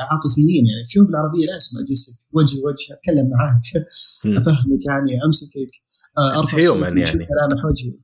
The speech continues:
Speaker 1: Yeah, it's a human interaction. بس عندنا إحنا يمكن emphasize، عندنا شوية أتوقع أكثر، إحنا نحب إن نكون، آه، يعني fully engaged، تكون كل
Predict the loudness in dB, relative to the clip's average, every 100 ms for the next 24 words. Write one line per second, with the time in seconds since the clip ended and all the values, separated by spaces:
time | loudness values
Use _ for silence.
0 | _ -2 -2 0 0 2 2 0 -2 -4
1 | -4 -6 -6 -10 -2 6 6 6 0 -8
2 | -6 -2 0 0 0 -4 -4 -4 -4 -6
3 | -8 -12 -8 -4 -2 -2 -4 _ _ _
4 | _ _ -2 -2 0 -2 -2 0 2 0
5 | -4 -4 -4 -4 -2 2 2 2 -2 0
6 | 0 0 -2 -8 _ 0 0 2 0 0
7 | 2 2 0 0 0 -2 0 0 4 2
8 | 2 -2 2 2 2 -4 -4 0 0 0
9 | -4 -10 -2 2 4 6 4 4 0 -6
10 | -8 _ 0 2 0